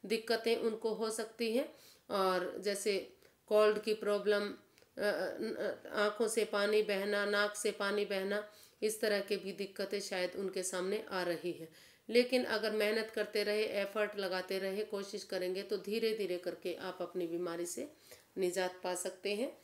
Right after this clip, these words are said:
ठीक हो सकते हैं। Ace of Cups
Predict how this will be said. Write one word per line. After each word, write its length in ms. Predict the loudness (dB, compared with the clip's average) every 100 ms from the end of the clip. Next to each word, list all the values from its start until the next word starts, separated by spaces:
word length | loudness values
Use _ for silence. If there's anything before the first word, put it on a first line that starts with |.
| -20 -20
ठीक 240 | -4 -4 -2
हो 120 | -6
सकते 340 | -6 -12 -12
हैं। 180 | -12 -12 -18 _ -20 -20 -20 _ _ _ _ _ _ -20 -20 -12 4
Ace 340 | 8 10 8 0
of 120 | -2 -2 -4 -8
Cups 200 | -8